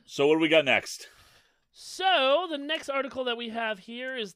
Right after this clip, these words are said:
Speaker 2: that somebody has transformed their island into the iconic Breath of the Wild location. Uh, yeah, this is pretty crazy. And, and we've had a bunch of these where people have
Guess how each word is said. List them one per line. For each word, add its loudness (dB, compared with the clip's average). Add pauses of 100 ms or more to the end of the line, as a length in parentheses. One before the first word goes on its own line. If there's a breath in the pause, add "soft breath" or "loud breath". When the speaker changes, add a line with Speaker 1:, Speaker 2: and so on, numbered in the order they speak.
Speaker 2:
that -6
somebody -4
has -4
transformed -8
their -2 (300 soft breath)
island -2 (460)
into -10
the -10
iconic -10
Breath -8
of -16
the -8
Wild -8
location. -16 (1700)
Uh, 0
yeah, 6 (200)
this -8
is -12
pretty -8
crazy. -2
And, -2
and -2
we've 0
had 0
a -2
bunch 0
of -10
these -8
where -8
people -8
have -6